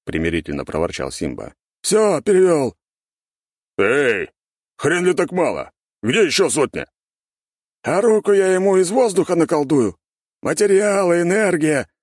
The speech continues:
всё денег стоит". "Зараза, чтоб тебя глубинные сожрали, пока ты срёшь". "Но-но, не перегибай, Зендай!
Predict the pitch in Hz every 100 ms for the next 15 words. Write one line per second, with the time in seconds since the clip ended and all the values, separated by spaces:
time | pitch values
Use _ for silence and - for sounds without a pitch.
0 | _ - 135 175 185 156 196 190 147 -
1 | 202 139 113 - _ _ _ _ _ -
2 | 76 71 87 87 85 76 71 - _ _
3 | _ - - 147 - 127 117 90 113 127
4 | 147 113 113 101 - 107 117 120 92 110
5 | 104 104 98 135 95 65 - _ _ _
6 | - 123 175 190 208 160 - _ _ _
7 | 123 175 220 208 165 220 233 196 156 160
8 | 151 113